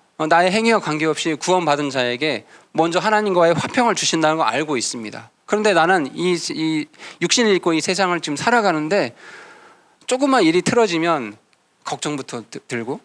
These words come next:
두려운 마음이 생기고 이러는데 어떻게 해야 됩니까? 자, 시편 본문에 보시면요. 다윗이 그거에 대한 해결책을 주고 있습니다. 시편 오십칠 편에 보시면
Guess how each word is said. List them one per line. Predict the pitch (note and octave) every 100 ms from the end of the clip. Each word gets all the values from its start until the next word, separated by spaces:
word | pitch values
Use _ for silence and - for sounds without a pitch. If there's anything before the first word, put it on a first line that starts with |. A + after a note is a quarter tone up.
| _ _ B2+ -
두려운 | D#3+ F#3 F3
마음이 | C#3 B2+
생기고 | B2 D3+ C#3 A#2
이러는데 | B2+ C#3 A#2+ A#2+ D3 G2+ -
어떻게 | E3+ A3 -
해야 | F3+
됩니까? | C3 A2 G#2 G#2+ G2+ A2+ _ _ _ _ _ _ _ - - - - - _ _ _ _ _ _ _
자, | - A#2
시편 | - - G3 D3+
본문에 | C#3+ D#3 D#3
보시면요. | D3 C3+ C#3 A#2+ A2 C3 A3+ _ _ _ _ _ _ _ _ _ _
다윗이 | - B2+ C#3 B2+ C3+ C#3 G#2 E2+ _ _ _
그거에 | - D3+ C#3+
대한 | C3+
해결책을 | - A#3+ A#3+ A3+ - C#3+ C#3
주고 | - C3 A#2
있습니다. | G2+ - A2+ - _ - - - -
시편 | - G3
오십칠 | D3+ C#3+ - F#3+
편에 | F#3 E3+ D3+ C3+ A2+ B2 -
보시면 | B2+ B2+ D#3 C3+